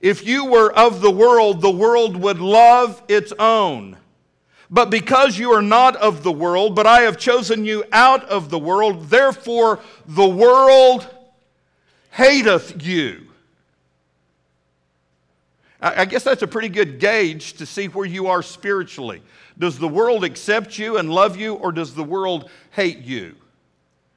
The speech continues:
You know, sometimes we as Christians and a church kind of get into a, a little tizzy about the world system and what the world is doing and the world's values and how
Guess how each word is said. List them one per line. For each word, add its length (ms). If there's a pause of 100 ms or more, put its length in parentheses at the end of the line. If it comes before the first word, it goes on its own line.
(260)
You 100
know, 80
sometimes 520
we 360
as 100
Christians 540
and 180
a 80
church 380
kind 180
of 60
get 160
into 300
a, 40 (280)
a 80
little 220
tizzy 380
about 320
the 60
world 640
system 500
and 140 (220)
what 200
the 60
world 360
is 140
doing 400
and 100
the 60
world's 380
values 680
and 80
how 220